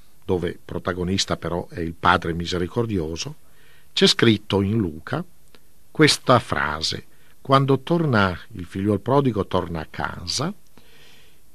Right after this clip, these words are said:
il padre lo accoglie, gli corre incontro e poi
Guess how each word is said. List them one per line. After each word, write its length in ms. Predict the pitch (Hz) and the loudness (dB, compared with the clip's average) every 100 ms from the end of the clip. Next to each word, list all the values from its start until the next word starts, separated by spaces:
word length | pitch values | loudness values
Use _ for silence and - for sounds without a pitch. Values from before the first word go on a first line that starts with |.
| - | -4
il 220 | 135 123 | -2 0
padre 400 | - 101 95 95 | 6 6 8 2
lo 120 | 90 | 2
accoglie, 600 | 92 - 156 175 160 117 | -2 2 8 8 8 6
gli 140 | 95 | 4
corre 340 | 85 104 101 151 | 0 0 4 4
incontro 640 | 175 208 220 202 160 143 - - - - - - | 4 4 4 2 -2 -6 -8 -18 -18 -18 -18 -6
e 120 | - | -2
poi 600 | 110 - 131 127 113 101 | 0 2 4 4 2 -4